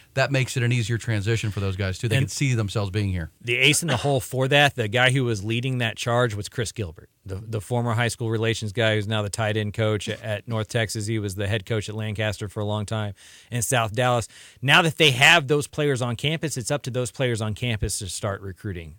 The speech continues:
Speaker 2: that next group. And
Speaker 1: Yeah.
Speaker 2: so, uh, with Chris Gilbert gone, it'll be interesting to see how, how much that continues.
Speaker 1: All right, that's our first quarter. Good stuff, recruiting. Uh, it's the lifeblood of your program. We'll certainly keep you posted here on the Eyes on Texas multicast,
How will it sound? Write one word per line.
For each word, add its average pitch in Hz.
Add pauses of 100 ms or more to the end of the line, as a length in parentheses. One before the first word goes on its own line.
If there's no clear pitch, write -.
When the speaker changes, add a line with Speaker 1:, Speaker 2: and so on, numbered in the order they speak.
Speaker 2:
that 98
next 92
group. 82
And 98
Speaker 1:
Yeah. 107
Speaker 2:
so, 104 (340)
uh, 117
with 107
Chris 147
Gilbert 120
gone, 117
it'll 107
be 110
interesting 110
to 92
see 113
how, 98
how 107
much 104
that 95
continues. 92 (360)
Speaker 1:
All 147
right, 143
that's 165
our -
first 208
quarter. 185
Good 151
stuff, 160
recruiting. 175
Uh, 151
it's 139
the 151
lifeblood 151
of 143
your 139
program. 147
We'll 123
certainly 135
keep 127
you 110
posted 135
here 131
on 120
the 120
Eyes 123
on 113
Texas 110
multicast, 123